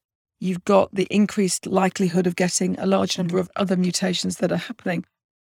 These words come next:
But you can have P fifty-three mutation in many, many different cancers. So just detecting a P fifty-three mutation in the peripheral blood doesn't tell you where that cancer is likely to arise.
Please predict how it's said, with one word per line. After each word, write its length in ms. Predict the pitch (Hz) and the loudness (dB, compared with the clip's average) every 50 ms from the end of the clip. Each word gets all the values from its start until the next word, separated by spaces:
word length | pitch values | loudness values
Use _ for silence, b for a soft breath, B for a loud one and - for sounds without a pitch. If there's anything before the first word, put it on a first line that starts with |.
| _ _ _ _ _ _ - | _ _ _ _ _ _ -4
But 160 | 480 - 240 | -4 0 0
you 80 | 233 | 2
can 100 | 220 240 | 2 2
have 240 | 196 220 302 277 - | 4 6 4 4 4
P 160 | - - 269 | 2 0 0
fifty-three 400 | - 247 190 - 180 - - 233 | 0 0 -2 -4 -4 0 2 4
mutation 500 | 214 208 190 - - 208 190 175 - 190 | 4 4 4 2 0 0 0 -2 -2 0
in 120 | 190 190 190 | 0 2 4
many, 200 | 208 208 208 196 | 4 6 6 6
many 220 | 196 202 196 185 | 6 4 4 4
different 360 | 180 190 175 - - 196 - | 2 0 -2 -2 -4 -6 -6
cancers. 440 | - 226 262 247 208 - 185 180 175 | 0 2 4 4 4 2 -2 -2 -4
So 140 | - - 202 | -2 -2 -2
just 240 | 185 - 254 - - | 0 0 -2 0 -2
detecting 500 | 233 - - - 277 - 240 - 220 208 | -2 -2 2 0 0 0 0 -2 -2 -2
a 60 | 190 | 0
P 120 | - 220 | 0 -2
fifty-three 400 | 190 - 190 - 202 - - 214 | -2 -2 -4 -6 -6 -4 -2 0
mutation 520 | 196 202 185 - - 214 196 180 - - 214 | 0 0 0 0 0 -2 -2 -2 0 0 0
in 80 | 202 | 0
the 40 | 190 | 0
peripheral 300 | - - 196 - - 202 | 0 -2 -2 -2 -2 -4
blood 220 | 190 208 196 190 180 | 0 0 0 0 0
doesn't 260 | 202 190 220 220 214 | -2 0 0 0 0
tell 240 | - - 214 208 202 | 2 2 2 2 2
you 160 | 190 202 190 | 2 0 0
where 160 | 196 196 190 | 0 0 0
that 160 | 196 185 - | 0 -2 -2
cancer 260 | - 202 196 180 - | -2 -2 -2 -2 -2
is 120 | 196 185 - | -4 -4 -2
likely 260 | 190 185 175 - 180 | -2 -2 -2 -4 -6
to 240 | - - 196 185 185 | -6 -4 -2 -2 0
arise. 400 | 180 190 202 190 180 165 175 175 | 2 4 4 4 4 2 -4 -8